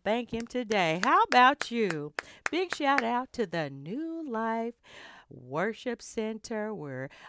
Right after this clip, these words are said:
uh, Bishop Clyde and Yolanda Irvin,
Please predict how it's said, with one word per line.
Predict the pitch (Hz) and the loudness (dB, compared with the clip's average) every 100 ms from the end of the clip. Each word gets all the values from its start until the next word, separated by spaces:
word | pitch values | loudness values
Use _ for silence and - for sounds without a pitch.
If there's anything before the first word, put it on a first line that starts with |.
| - | -4
uh, | 127 127 | -2 -2
Bishop | 175 226 135 135 | -6 -6 -8 -10
Clyde | - 220 214 220 | -6 -2 -2 -2
and | 180 156 | -6 -8
Yolanda | 156 202 233 196 | -6 -6 -6 -6
Irvin, | 170 165 214 220 208 220 220 | -6 -4 -4 -6 -6 -8 -10